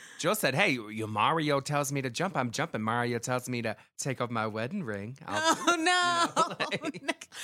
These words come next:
Speaker 2: That's, of course, all I can think about now that I
Speaker 1: Yeah.
Speaker 2: know he's a dirty, dirty cheater. <laughs> But,
Speaker 1: <laughs>
Speaker 2: but damn.
Speaker 1: I mean, look, it,
Speaker 2: If
Speaker 1: the competition was fierce
Speaker 2: If you
Speaker 1: and
Speaker 2: suck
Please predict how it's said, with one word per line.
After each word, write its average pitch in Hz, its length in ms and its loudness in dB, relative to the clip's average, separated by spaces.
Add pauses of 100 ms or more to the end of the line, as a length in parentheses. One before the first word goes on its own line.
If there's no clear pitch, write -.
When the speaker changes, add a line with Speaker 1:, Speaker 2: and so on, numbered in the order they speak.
(140)
Speaker 2:
That's, 214 200 0
of 175 160 -4
course, 175 300 2
all 151 180 0
I 147 80 -2
can 139 140 -10
think 143 160 -6
about 131 240 -4
now 135 100 -2
that 131 120 -4
I 127 40 -2
Speaker 1:
Yeah. 131 160 -4
Speaker 2:
know 143 80 -6
he's 143 140 -8
a 143 80 -8
dirty, 135 400 -6
dirty 135 320 -8
cheater. 147 520 -2
<laughs> 208 60 -4
But, 240 220 4
Speaker 1:
<laughs> - 1500 -6
Speaker 2:
but 196 220 -2
damn. 170 880 -4 (220)
Speaker 1:
I 156 100 4
mean, 170 320 0
look, 139 400 -4 (400)
it, 139 120 -2 (100)
Speaker 2:
If 226 180 2 (800)
Speaker 1:
the 170 80 -10
competition 185 960 -2 (680)
was 156 300 -6
fierce 131 480 -4
Speaker 2:
If 226 120 -6
you 269 100 -6
Speaker 1:
and - 20 -4
Speaker 2:
suck 135 600 -4